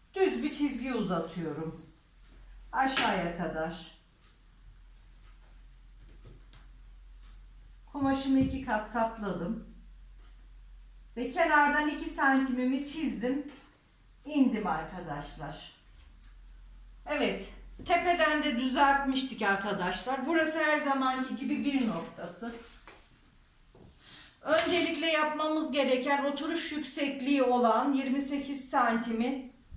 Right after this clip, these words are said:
iniyorum. Oturuş yüksekliğini nasıl ölçüyoruz arkadaşlar? Düz bir zemine oturuyoruz. Ee, belimizle oturduğumuz yerdeki aradaki mesafeye oturuş yüksekliği deniyor arkadaşlar. Ve pantolon kalıbı için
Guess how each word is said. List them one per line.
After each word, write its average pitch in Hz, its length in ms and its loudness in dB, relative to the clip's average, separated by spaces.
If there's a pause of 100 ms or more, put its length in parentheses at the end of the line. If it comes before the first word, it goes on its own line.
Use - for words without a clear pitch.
iniyorum. 208 640 2 (300)
Oturuş 359 460 2
yüksekliğini 359 600 0
nasıl 370 240 4
ölçüyoruz 254 500 4
arkadaşlar? 226 920 2 (260)
Düz 320 240 4
bir - 60 -2
zemine 254 420 2
oturuyoruz. 277 920 0 (460)
Ee, 208 480 4
belimizle 285 960 2
oturduğumuz 269 720 -2
yerdeki 233 480 0
aradaki 262 480 0
mesafeye 262 720 2
oturuş 262 460 -2
yüksekliği 185 600 -4
deniyor 180 320 -2
arkadaşlar. 202 600 -4
Ve 262 120 -4
pantolon 269 640 2
kalıbı 262 320 0
için 233 420 -6